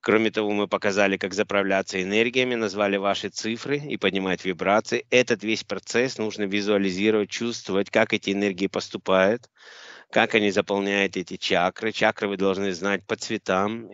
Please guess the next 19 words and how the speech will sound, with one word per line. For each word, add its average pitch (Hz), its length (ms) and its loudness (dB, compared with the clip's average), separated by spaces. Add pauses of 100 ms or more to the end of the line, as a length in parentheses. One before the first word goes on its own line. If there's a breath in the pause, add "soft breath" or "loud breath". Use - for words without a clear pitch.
(140)
Энергия 101 420 2
идет 92 200 -2
тоже 113 260 2
по 113 140 -4
цветам. 120 540 -2 (560 soft breath)
И 104 80 -4
когда 98 220 4
вы 101 80 2
наполнитесь, 131 680 -2
давайте 95 340 0
команду, 107 540 -2 (240)
поднимаются 101 680 0
вибрации 104 540 2
до 104 160 -2
такого-то 98 460 -2
уровня. 110 480 2
Ощутите 139 680 0
эти 87 140 -2
вибрации. 76 680 -8